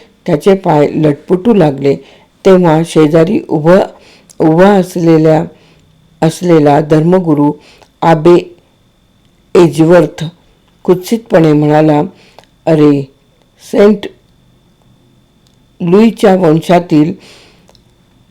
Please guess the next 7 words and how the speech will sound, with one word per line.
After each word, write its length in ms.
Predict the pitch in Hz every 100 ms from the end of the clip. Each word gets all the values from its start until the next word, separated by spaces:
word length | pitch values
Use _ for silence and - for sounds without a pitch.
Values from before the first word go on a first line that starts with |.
| -
मुला, 440 | 190 160 147 143 - _ _ 160
घाबरू 380 | 175 160 170 233
नकोस. 280 | 226 - 143 - _ _ _ _
अगदी 520 | - 160 156 175 156
शांतचित्तानं 1080 | 190 - 156 165 202 196 196 - 185 160 147 175 _ _ _ _
या 360 | 165 165 147 143 - _ _ _ _ - -
स्वर्गाच्या 840 | 185 180 175 214 208 214 190